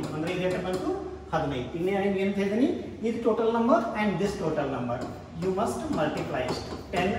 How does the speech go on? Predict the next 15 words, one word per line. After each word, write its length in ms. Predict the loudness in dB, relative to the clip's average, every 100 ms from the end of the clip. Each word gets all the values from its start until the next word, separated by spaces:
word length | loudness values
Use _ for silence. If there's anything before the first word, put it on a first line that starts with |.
| -4 -4
into 180 | -2 -4 -4
fifteen, 340 | -6 -2 0 0 -4 -8 -8 -4 0
ಒನ್ 140 | 2 2 0 -2
ಫಿಫ್ಟಿ. 340 | -4 -4 -4 -4 -4 -4
ಅಂದ್ರೆ 200 | -2 -2 -2
ಇದರಲ್ಲಿ 280 | -2 0 0
ಇರುವಂತ 220 | 0 0 0
ಆಯತಗಳ 300 | 0 0 -4 -4
ಸಂಖ್ಯೆ 220 | -2 2 2
ಎಷ್ಟು 180 | 2 2
ರೀ? 80 | 2 -2 -10 0 2
ಒಂದೂರ 280 | 2 2 4 6
ಐವತ್ತು. 320 | 4 4 -2 -6 -8 -10 2 6
ಒಂದ್ 200 | 8 8 8
ವೇಳೆ 180 | 8